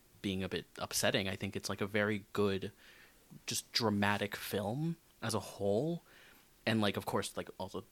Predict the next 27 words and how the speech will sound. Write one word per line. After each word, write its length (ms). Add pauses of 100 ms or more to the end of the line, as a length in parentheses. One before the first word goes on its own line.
the 80
themes 280
are 60
universal 880
and 100
everything, 380
all 120
of 60
that 180
stuff. 300
But 100
I 60
think, 200
like, 200 (560)
y-, 180
y-, 120
yeah, 220
it 160
is 120
just 180
a 100 (260)
great 320 (320)
story 880
and 120
a 120
great, 440
like, 240